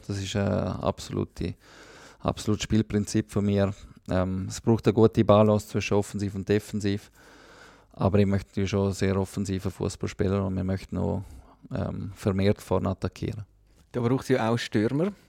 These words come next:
Speaker 2: äh, wo vorne hinter der Abwehr können laufen können. Und eben, äh, wir haben es vorher auch im, im Aufsprecher gehört, im Internet steht, dass deine Lieblings-, <laughs>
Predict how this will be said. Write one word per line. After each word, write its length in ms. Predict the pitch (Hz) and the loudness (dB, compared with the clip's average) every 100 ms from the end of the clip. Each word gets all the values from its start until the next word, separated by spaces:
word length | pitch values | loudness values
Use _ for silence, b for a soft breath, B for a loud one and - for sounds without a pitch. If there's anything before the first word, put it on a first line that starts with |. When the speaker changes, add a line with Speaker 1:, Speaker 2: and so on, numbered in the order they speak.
| _ _ | _ _
Speaker 2:
äh, 320 | - 127 127 123 | 0 4 4 2
wo 200 | 127 127 | 2 0
vorne 540 | - 123 131 127 127 131 b b b | 0 0 4 4 4 -2 b b b
hinter 260 | - 127 | -2 0
der 120 | 131 - | 0 0
Abwehr 260 | 123 135 | 2 2
können 240 | 131 127 127 | 4 2 2
laufen 480 | 120 120 135 - | 2 2 0 -2
können. 60 | 143 | -2
Und 160 | 120 120 | 0 2
eben, 120 | 127 | 2
äh, 60 | 123 B B B B - | 0 B B B B -6
wir 100 | 113 | -2
haben 120 | 113 | 0
es 120 | 113 | -2
vorher 420 | - 117 117 120 | 0 0 2 2
auch 100 | 117 | 0
im, 280 | 120 113 117 | 0 -2 -2
im 240 | 127 120 123 | -2 -2 -2
Aufsprecher 600 | - - 117 113 - 120 | -4 -2 2 2 0 -6
gehört, 520 | - 117 113 117 - - | -4 -2 -2 -4 -10 -8
im 180 | - | -2
Internet 400 | 120 170 170 147 | 0 0 -2 -4
steht, 240 | - 135 120 | -2 -2 -2
dass 120 | - | -6
deine 220 | 127 127 | -2 0
Lieblings-, 540 | 113 135 139 131 - - | 0 0 0 -2 -4 -8
<laughs> 0 | - | -6